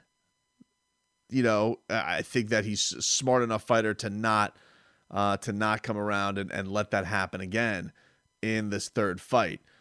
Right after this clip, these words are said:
Um, but the counterpoint to that would be, you know, if you're, if you're Stipe, like, you, you know, you withheld a very frustrating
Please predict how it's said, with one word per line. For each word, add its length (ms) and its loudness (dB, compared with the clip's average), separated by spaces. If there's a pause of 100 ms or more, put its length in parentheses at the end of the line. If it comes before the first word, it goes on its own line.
(360)
Um, 600 2 (240)
but 80 -4
the 60 -4
counterpoint 600 2
to 100 0
that 180 8
would 120 -2
be, 220 4
you 60 0
know, 140 2
if 120 -2
you're, 140 2
if 180 -2
you're 80 -2
Stipe, 580 2
like, 360 2 (600)
you, 460 2
you 260 -4
know, 160 4
you 320 2
withheld 920 6 (280)
a 180 -4
very 460 4
frustrating 1160 0